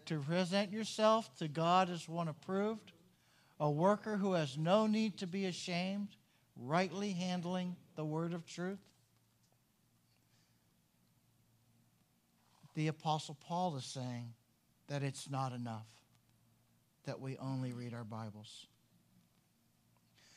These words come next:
As we delve into our scripture reading for today, we will see how important it is to follow a biblical hermeneutic in order to read it correctly, in order to rightly handle the word of truth.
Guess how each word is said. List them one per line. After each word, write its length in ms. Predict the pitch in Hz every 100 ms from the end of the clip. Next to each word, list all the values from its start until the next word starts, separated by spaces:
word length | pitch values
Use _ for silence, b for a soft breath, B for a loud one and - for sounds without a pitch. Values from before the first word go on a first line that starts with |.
| B
As 160 | B 180
we 140 | 208
delve 300 | 180 185 208
into 160 | 214 214
our 140 | 196
scripture 400 | 185 - 214 -
reading 260 | 208 208 202
for 100 | 196
today, 540 | 180 180 196 202 185 - B B
we 160 | 175
will 120 | 190 185
see 220 | - 220
how 200 | 202 196
important 520 | 190 185 208 208 190
it 120 | 185
is 200 | 185 180
to 120 | -
follow 680 | 170 - 180 190 180 151 143 B B B
a 120 | 170
biblical 500 | 156 185 185 - 175
hermeneutic 640 | 185 185 180 175 139 139 - _ _ b b -
in 160 | 180
order 280 | 175 196 196
to 180 | 196 190
read 220 | 151 147
it 140 | 156
correctly, 560 | - 170 175 175 120 120 - _ _ _ _ b b
in 160 | 165 160
order 200 | 180 196
to 140 | 190
rightly 600 | 160 151 160 165 165 170 165 _ -
handle 480 | 165 156 151 147 160 -
the 100 | 139
word 260 | 131 135
of 80 | 135
truth. 300 | - 120 113